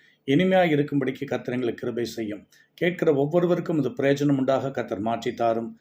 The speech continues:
தொடர்ந்து கர்த்தர் நீர் எங்களோடு கூட பேசும். இயேசு கிறிஸ்துவின் நாமத்தில் ஜெபிக்கிறோம் நல்ல பிதாவே. ஆமென், ஆமென். கிறிஸ்துவுக்குள் மிகவும் பிரியமான என் அன்பு சகோதர சகோதரிகளே, இந்த நாளிலே நான் உங்களோடு கூட the second knock,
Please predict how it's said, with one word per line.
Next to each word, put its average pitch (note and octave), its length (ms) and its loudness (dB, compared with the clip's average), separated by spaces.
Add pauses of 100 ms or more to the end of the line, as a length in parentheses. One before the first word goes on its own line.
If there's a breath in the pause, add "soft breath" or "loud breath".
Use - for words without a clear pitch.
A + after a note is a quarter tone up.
(160 soft breath)
தொடர்ந்து F3 340 0
கர்த்தர் C#3+ 280 0
நீர் B2+ 140 -2
எங்களோடு B2 360 -2
கூட A#2 180 -4
பேசும். G#2 460 -6 (300 soft breath)
இயேசு E3+ 300 0
கிறிஸ்துவின் D3 380 -2
நாமத்தில் C#3+ 440 -2
ஜெபிக்கிறோம் A2+ 420 -4
நல்ல B2 240 -2
பிதாவே. F#2+ 560 -4 (280)
ஆமென், A2 360 -2
ஆமென். F#2 300 -6 (340 soft breath)
கிறிஸ்துவுக்குள் F3+ 460 2
மிகவும் D#3+ 320 4
பிரியமான D3+ 440 2
என் C#3 120 2
அன்பு C#3 260 2
சகோதர C3 520 -2
சகோதரிகளே, A#2+ 680 -2 (360 soft breath)
இந்த G#3 300 2
நாளிலே C3+ 640 0 (220 loud breath)
நான் D#3+ 260 2
உங்களோடு D#3 400 0
கூட C3 420 -2 (200)
the C#3+ 100 4 (120)
second F#3 400 2
knock, C3+ 480 0